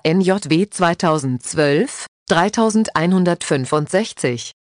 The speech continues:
B G H N J W zweitausendzwölf, dreitausendeinhundertfünfundsechzig. Der Bundesgerichtshof formuliert weiterhin den von ihm ausgebildeten Grundsatz, dass der Berater,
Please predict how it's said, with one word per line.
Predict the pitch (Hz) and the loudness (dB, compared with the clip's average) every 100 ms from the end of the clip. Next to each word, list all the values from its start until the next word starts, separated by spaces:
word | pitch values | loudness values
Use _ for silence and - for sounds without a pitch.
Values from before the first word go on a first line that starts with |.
| _ - | _ -6
B | 185 202 | 0 2
G | 175 147 147 | 2 0 2
H | 156 156 | 0 0
N | 156 190 | 2 2
J | 185 202 143 | 2 0 0
W | 160 208 | 0 0
zweitausendzwölf, | - 170 - 170 156 131 123 - 156 143 151 277 - - _ - | 0 0 2 0 0 -2 -4 -4 0 2 2 -2 -8 -18 _ -2
dreitausendeinhundertfünfundsechzig. | 170 202 233 220 220 214 156 175 185 175 175 - 139 127 151 147 190 226 - 131 120 - - _ - | 0 2 0 2 2 0 0 2 2 2 0 -2 -2 0 -2 0 -2 -2 -4 -4 -4 -10 -20 _ -4
Der | 165 175 | 2 2
Bundesgerichtshof | 160 196 202 - 208 196 208 - - 220 | 4 4 2 0 0 2 -2 -6 0 0
formuliert | 190 160 147 127 123 - | 2 2 2 0 -2 0
weiterhin | 147 190 160 151 165 | 0 2 2 2 2
den | 160 175 | 2 0
von | - 147 | 0 -2
ihm | 139 180 - | 2 0 2
ausgebildeten | 170 190 - 170 165 151 196 | 0 0 -2 0 0 0 0
Grundsatz, | 185 151 147 - 156 - - - - _ | 0 0 -2 -2 -4 -4 -10 -12 -14 _
dass | 240 240 | -2 0
der | - 175 | 0 0
Berater, | 180 165 165 - 196 | 0 0 -2 0 -2